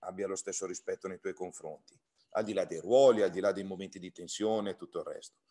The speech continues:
E in più cerco sempre di avere, di cercare di coinvolgerli, soprattutto loro, cioè invece di, di cercare di farli ingoiare le cose, cercarli di rendere partecipe,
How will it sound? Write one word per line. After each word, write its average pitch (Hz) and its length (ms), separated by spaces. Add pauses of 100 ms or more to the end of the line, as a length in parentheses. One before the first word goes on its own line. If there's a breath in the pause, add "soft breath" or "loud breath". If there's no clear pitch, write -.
(840 soft breath)
E 127 80
in 151 80
più 175 160
cerco 123 280
sempre 131 280
di 131 60
avere, 139 340
di 110 160
cercare 123 360
di 131 120
coinvolgerli, 101 720
soprattutto 95 600
loro, 85 360
cioè 101 160
invece 98 440
di, 101 460
di 92 120
cercare 110 340
di 98 140
farli 104 200
ingoiare 107 360
le 117 100
cose, 113 380
cercarli 98 420
di 95 120
rendere 98 320
partecipe, 104 840